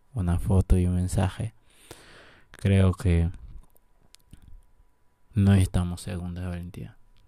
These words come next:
Necesitamos la valentía de tomar decisiones. Y nada, yo dije que no iba a hacer un preámbulo, pero mira, ya va más de un minuto con un preámbulo. Nada, primero déjame mo-,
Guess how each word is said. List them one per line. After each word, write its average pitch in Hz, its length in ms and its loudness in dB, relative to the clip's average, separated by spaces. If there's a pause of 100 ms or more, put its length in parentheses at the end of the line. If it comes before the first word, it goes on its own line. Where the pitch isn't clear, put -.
(160)
Necesitamos 92 800 -4 (1400)
la 90 180 4
valentía 95 500 4
de 98 80 2
tomar 92 280 0
decisiones. 95 720 -6 (1600)
Y 101 140 2
nada, 92 300 4 (280)
yo 95 140 6
dije 92 280 4
que 90 120 4
no 92 100 8
iba 92 140 10
a 90 40 10
hacer 98 180 8
un 95 100 2
preámbulo, 101 400 8
pero 90 180 4
mira, 87 280 4
ya 87 120 2
va 87 160 4
más 87 180 4
de 92 100 4
un 90 60 2
minuto 90 320 -2
con - 160 -10
un 95 60 -10
preámbulo. 101 440 -10 (680)
Nada, 117 380 0
primero 107 380 -6 (140)
déjame 104 540 -4
mo-, 95 460 -2